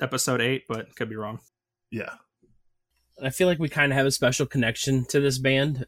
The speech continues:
Speaker 3: uh, just because when we were doing our radio show, we had a fan call in and say that he didn't like when we played the Foo Fighters, so
Speaker 2: <laughs>
Speaker 3: we had to kinda defend it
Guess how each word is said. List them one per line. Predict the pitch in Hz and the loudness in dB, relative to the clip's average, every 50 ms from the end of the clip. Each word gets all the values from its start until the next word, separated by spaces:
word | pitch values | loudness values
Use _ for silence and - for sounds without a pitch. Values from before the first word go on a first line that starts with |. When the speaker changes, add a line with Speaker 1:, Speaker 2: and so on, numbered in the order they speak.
| - | -8
Speaker 3:
uh, | - 110 110 107 107 110 | -6 -4 -4 -2 -4 -4
just | 104 120 120 - - | -4 -4 -6 -4 -6
because | 127 - 143 120 120 | -4 -4 -2 -2 0
when | 127 131 | 2 2
we | 123 | 2
were | 117 | 2
doing | 117 123 123 120 | 2 2 2 2
our | 117 107 | 2 0
radio | 104 104 104 107 117 117 117 | 0 0 0 0 0 0 0
show, | 113 - - 127 120 | 0 0 0 0 2
we | 117 113 | 2 0
had | 107 107 | -2 -2
a | - | -4
fan | - - 113 110 107 | -2 -2 -2 -2 -2
call | 107 - 117 110 107 104 | -2 0 0 0 0 0
in | 107 110 113 104 | 0 0 0 -2
and | 104 95 - | -2 -2 -2
say | - - 110 110 110 104 | -2 0 0 0 -2 -2
that | 95 104 95 | -2 -4 -6
he | 80 110 98 | -6 -6 -6
didn't | 113 107 101 95 | -6 -6 -6 -8
like | 98 101 101 95 107 - _ _ | -8 -8 -6 -6 -8 -8 _ _
when | 104 107 107 | -10 -8 -8
we | 104 101 | -8 -8
played | - 117 104 98 | -6 -6 -6 -6
the | 92 107 | -6 -8
Foo | - - 113 107 | -6 -6 -6 -6
Fighters, | - - 135 139 143 147 147 143 - | -2 -2 0 0 2 0 -2 -2 -4
so | - - - 107 | -4 -4 -2 -2
Speaker 2:
<laughs> | 104 202 - 254 214 - - 208 - - 185 - - 180 - - - - - _ - - _ _ _ _ _ _ _ _ _ _ - | -2 4 6 6 6 6 4 0 0 0 -6 -4 -4 -6 -6 -6 -10 -14 -12 _ -16 -16 _ _ _ _ _ _ _ _ _ _ -8
Speaker 3:
we | 107 117 | -4 -2
had | 123 123 113 | -2 0 0
to | 123 117 | -2 -2
kinda | - 139 123 123 127 | 0 2 2 2 2
defend | 110 117 - - 131 123 123 123 | 2 0 0 0 2 4 4 6
it | 139 139 139 | 6 4 2